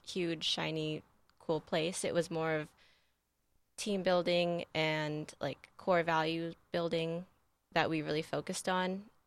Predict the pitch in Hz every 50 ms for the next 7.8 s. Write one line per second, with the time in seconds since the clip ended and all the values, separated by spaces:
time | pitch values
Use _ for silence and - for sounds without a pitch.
0 | _ - 165 165 160 160 151 147 151 147 - - _ _ _ _ _ _ _ _
1 | _ _ _ _ - - 190 196 214 - 226 214 220 220 208 196 - 185 185 185
2 | - - - - - - - 190 180 175 175 175 175 175 170 - - 175 - -
3 | - 165 160 160 165 165 156 156 156 151 151 151 151 160 - _ _ - _ _
4 | _ _ - 185 175 165 160 156 165 156 143 175 175 165 151 156 143 - - 170
5 | 160 - - 160 160 160 - - - - - - - 165 156 151 147 147 165 190
6 | 202 _ - - 170 - 170 156 151 - - - 147 139 - - 190 175 170 156
7 | 143 - - - 185 - - 160 151 - 156 156 151 151 151 165